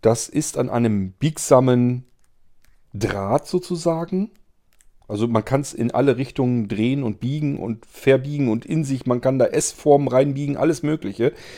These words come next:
Ihr könnt damit rumkneten und rumbiegen, so viel wie ihr lustig seid. Ähm, das ist extra so gedacht. <coughs> Die Mikrofonkapsel am Ende dieses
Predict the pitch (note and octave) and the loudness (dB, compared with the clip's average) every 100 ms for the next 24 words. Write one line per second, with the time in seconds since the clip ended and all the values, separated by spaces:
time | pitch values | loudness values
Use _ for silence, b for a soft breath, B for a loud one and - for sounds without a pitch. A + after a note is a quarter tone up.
0 | B - A#2+ E3 F3+ D3 B2 C3+ F#3+ - | B -4 2 4 6 4 6 6 6 4
1 | F3 E3+ C#3 A2 C#3 E3+ D#3 D3+ C3+ B2 | 2 4 2 4 4 2 0 0 -2 -4
2 | - D3+ C3+ A2+ B2+ D#3 C#3 A#2+ C3 B2+ | -6 -4 0 0 -2 -4 -8 0 2 4
3 | B2 - - - A2 A2+ A#2 A2 A2 A2+ | 2 -10 -8 -2 -2 -2 -2 -2 -2 -4
4 | - - - G2+ G#2+ G#2 F#2+ D2+ - - | -10 -6 -4 -2 -2 -2 -4 -8 -12 -20
5 | B B B B B B B B B B | B B B B B B B B B B
6 | - - - - - C#4 C#3 C#3 D#3 F3+ | -20 4 8 8 10 8 8 6 4 4
7 | C#3+ - G3+ A#3+ F#3+ F#3 - D3 A#2+ A#2+ | 2 4 4 6 4 2 2 2 2 2
8 | C3 G#3+ A3 B2 A2 A2 - - | 4 4 4 0 -4 -6 -6 -10